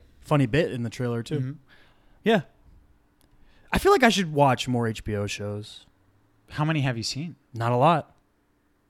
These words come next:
Speaker 1: Not a lot. Uh, obviously, Game of Thrones. Trying to think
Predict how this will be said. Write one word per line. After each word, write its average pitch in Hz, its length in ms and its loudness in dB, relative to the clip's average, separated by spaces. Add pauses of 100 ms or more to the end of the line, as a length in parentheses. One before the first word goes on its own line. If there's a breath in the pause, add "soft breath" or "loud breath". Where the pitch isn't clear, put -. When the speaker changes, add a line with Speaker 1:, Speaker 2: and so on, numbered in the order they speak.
(800)
Speaker 1:
Not 120 180 -2
a 127 40 0
lot. 147 360 0 (400)
Uh, 123 60 -8 (100)
obviously, 143 400 0
Game 151 200 0
of 165 80 -4
Thrones. 123 580 -4 (1200)
Trying 135 200 -2
to 120 40 -2
think - 360 -4